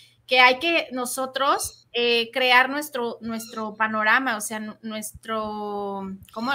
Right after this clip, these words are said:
cómo, cómo le llama él? Nuestro sitio donde nosotros queramos crecer. Diseñar el ambiente se llama. Diseña tu propio ambiente para el éxito. O sea, ¿cómo ves tú ese ambiente para que lo, lo puedas lograr a donde quieres estar, no?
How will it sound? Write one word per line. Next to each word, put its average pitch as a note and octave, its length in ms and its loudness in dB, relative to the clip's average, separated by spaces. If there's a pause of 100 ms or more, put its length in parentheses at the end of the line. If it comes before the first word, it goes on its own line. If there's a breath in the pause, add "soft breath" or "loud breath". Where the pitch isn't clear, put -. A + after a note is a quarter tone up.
cómo, C4 200 -6 (180)
cómo C4 160 -6
le C#4 160 -2
llama A3+ 320 -2
él? A#3 340 -4 (380 loud breath)
Nuestro B3+ 360 0
sitio E4+ 380 -4
donde C#4+ 200 0
nosotros A#3 380 -10
queramos A#3 360 -6
crecer. G3+ 400 -10
Diseñar D4+ 520 2
el E4+ 100 2
ambiente A#3 460 -2
se F3 160 -12
llama. - 300 -12
Diseña F#4 680 2
tu B3+ 140 -8
propio C4 340 0
ambiente C4 420 -2
para A3 160 -6
el G3 80 -4
éxito. F#3+ 480 -14
O - 40 -10
sea, - 180 -18 (320)
¿cómo E4 340 4
ves C#4+ 320 -2
tú C#4+ 80 -6
ese C#4+ 140 -6
ambiente B3+ 360 -6
para G3 320 -6
que G3 80 -12
lo, F#3 140 -10 (280)
lo G#3+ 140 -12
puedas A#3+ 300 0
lograr G3+ 300 -4
a A3 160 -2
donde F#3+ 200 -14
quieres G#3 260 -12
estar, F#3 360 -10
no? A3 180 -4